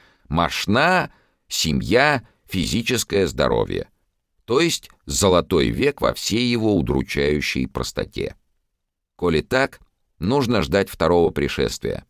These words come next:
Но не в смысле конца света, а как бы промежуточного,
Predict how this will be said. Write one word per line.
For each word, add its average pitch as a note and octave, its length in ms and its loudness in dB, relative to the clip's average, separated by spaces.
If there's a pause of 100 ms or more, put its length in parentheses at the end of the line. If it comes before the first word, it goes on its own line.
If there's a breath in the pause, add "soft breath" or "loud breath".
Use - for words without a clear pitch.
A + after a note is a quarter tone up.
(260)
Но F2 100 -2
не G#2+ 100 0
в G#2 60 -4
смысле - 380 -2
конца D2+ 380 0
света, B1 580 -2
а C2 60 -2
как A#2 220 -2
бы G2+ 280 4 (320 soft breath)
промежуточного, B2+ 1080 0